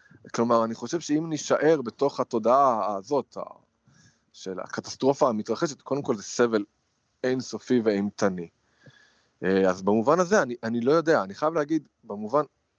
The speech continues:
הכי פשוט, אני לא יודע. אני כתבתי על בטלה לפני כן, אני בטח אחזור לכתוב על בטלה, אבל לכתוב עכשיו על בטלה נשמע לי כמו משהו,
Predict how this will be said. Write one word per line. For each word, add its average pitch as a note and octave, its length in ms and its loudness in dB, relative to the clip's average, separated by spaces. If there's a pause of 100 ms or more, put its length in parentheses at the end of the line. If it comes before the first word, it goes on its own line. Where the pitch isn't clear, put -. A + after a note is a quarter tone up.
(120)
הכי - 200 -6
פשוט, A#2+ 420 -6
אני A2 180 0
לא A2+ 140 4
יודע. B2 340 2 (1040)
אני G#2+ 140 0
כתבתי C3+ 360 2
על B2 80 2
בטלה G#2 520 2
לפני - 340 -4
כן, D3 240 -8
אני G2+ 140 -12
בטח A2+ 200 -6
אחזור A2 240 -4
לכתוב A#2 240 -6
על G#2+ 60 -4
בטלה, A2+ 280 -2
אבל B2 160 -2
לכתוב C3 260 -6
עכשיו C3 260 -6
על B2 60 -4
בטלה A#2 320 0
נשמע A2+ 320 -4
לי A#2 100 -2
כמו A#2+ 180 -8 (100)
משהו, D3+ 640 -4